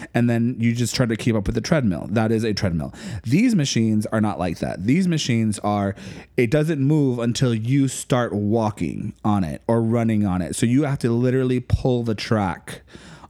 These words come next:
underneath you in order for it to go. And if you run too fast, the track goes, the faster you run, the faster the track goes. So you have to find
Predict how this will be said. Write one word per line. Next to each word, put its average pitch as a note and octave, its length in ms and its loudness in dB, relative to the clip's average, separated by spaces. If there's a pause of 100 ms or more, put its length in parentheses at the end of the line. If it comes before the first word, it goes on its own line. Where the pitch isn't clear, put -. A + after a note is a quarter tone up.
(140)
underneath A2 580 2
you G2+ 140 4
in G#2 80 2
order G#2 180 0
for G#2 140 0
it F#2+ 80 -2
to G2+ 80 0
go. G#2+ 220 2
And G2 100 0
if G2+ 100 -2
you A2 120 2
run A2 240 0
too D#3+ 140 0
fast, A2 480 0
the - 60 0
track F#2+ 320 -2
goes, G2 280 -2
the A#2 180 0
faster A#2+ 500 -2
you D3+ 140 2
run, G#2+ 360 2 (300)
the A#2 100 0
faster G#2+ 300 0
the C3 80 2
track E3 240 2
goes. - 400 -6 (300)
So - 120 0
you A#2 160 2
have A#2 160 -2
to B2 100 -2
find A2+ 520 0